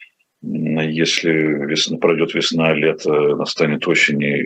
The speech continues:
будет везде и всюду условный Бахмут, а, битва за некую территорию,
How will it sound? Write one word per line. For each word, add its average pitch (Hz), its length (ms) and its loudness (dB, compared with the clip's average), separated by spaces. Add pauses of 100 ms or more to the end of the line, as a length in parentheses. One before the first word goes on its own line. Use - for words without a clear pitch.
(920)
будет 85 360 -2
везде 82 500 0
и - 20 0
всюду 82 320 0
условный 80 400 2
Бахмут, 110 500 0 (1040)
а, 76 100 0
битва 78 480 -2
за 78 280 4
некую 80 360 0
территорию, 76 840 0